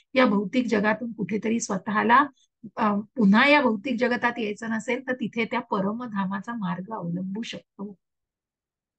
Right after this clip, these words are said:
त्याचप्रमाणे इथे सांगितलं इतरही श्लोकांमध्ये,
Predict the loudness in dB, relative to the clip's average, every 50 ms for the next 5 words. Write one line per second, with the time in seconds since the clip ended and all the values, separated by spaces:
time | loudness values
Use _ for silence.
0 | _ _ _ _ _ _ _ _ _ _ _ 2 2 2 2 2 0 2 4 4
1 | 6 4 4 2 2 2 2 2 0 0 0 2 2 2 2 2 0 0 0 -2
2 | -2 -2 -2 -2 -2 -6 -6 -4 -2 -2 -2 -2 -2 -2 -2 -4